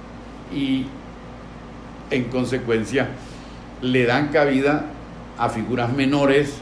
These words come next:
que pueden tener importancia en un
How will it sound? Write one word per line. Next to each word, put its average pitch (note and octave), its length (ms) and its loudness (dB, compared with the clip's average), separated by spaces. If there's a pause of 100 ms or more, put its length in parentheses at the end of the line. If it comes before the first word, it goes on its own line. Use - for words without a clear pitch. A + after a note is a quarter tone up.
(640)
que A2 100 -2
pueden B2 380 0
tener A2+ 880 2
importancia B2+ 800 0
en A2 80 0
un A#2 100 -2